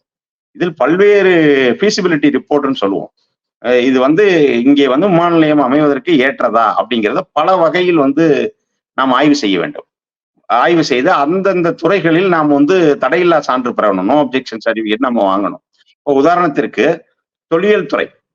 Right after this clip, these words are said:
இப்ப தொல்லியல் துறையில நம்ம கண்டறிந்திருக்கிற அந்த இடத்தில் தொல்லியல் துறை சார்பான,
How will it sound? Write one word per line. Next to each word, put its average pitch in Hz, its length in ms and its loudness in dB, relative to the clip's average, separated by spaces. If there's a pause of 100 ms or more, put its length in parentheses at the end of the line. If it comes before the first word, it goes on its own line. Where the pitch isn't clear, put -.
(120)
இப்ப - 180 -10
தொல்லியல் 190 460 0
துறையில 147 300 0
நம்ம 180 220 -2
கண்டறிந்திருக்கிற 156 720 -2
அந்த 123 200 0
இடத்தில் 160 420 -2
தொல்லியல் 165 400 2
துறை 151 200 2
சார்பான, 131 500 0